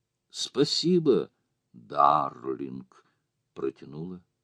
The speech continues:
Таня. Какие они всё-таки милые! А она, дурёха, боялась, боялась.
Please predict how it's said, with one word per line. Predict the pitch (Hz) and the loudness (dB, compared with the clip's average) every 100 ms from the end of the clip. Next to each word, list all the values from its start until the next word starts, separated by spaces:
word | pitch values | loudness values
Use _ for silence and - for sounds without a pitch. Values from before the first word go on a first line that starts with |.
| _ | _
Таня. | 65 57 - _ _ _ _ _ _ _ _ _ _ _ _ | -16 -16 -20 _ _ _ _ _ _ _ _ _ _ _ _
Какие | - - - - 71 | -20 -18 -10 -8 -6
они | 67 131 | -10 -14
всё-таки | - - 185 _ - | -16 -14 -14 _ -20
милые! | 71 71 78 82 69 62 58 _ _ - | -16 -12 -8 -8 -10 -18 -20 _ _ -20
А | - 78 | -8 0
она, | 90 123 135 | 2 2 2
дурёха, | 127 110 104 110 107 104 | 4 6 8 6 4 0
боялась, | 92 76 73 78 85 80 76 71 - | 2 0 0 0 0 0 -2 -8 -12
боялась. | - 156 147 165 165 165 156 151 - - - - _ _ _ _ | -6 -4 -4 -6 -8 -10 -12 -14 -16 -18 -20 -20 _ _ _ _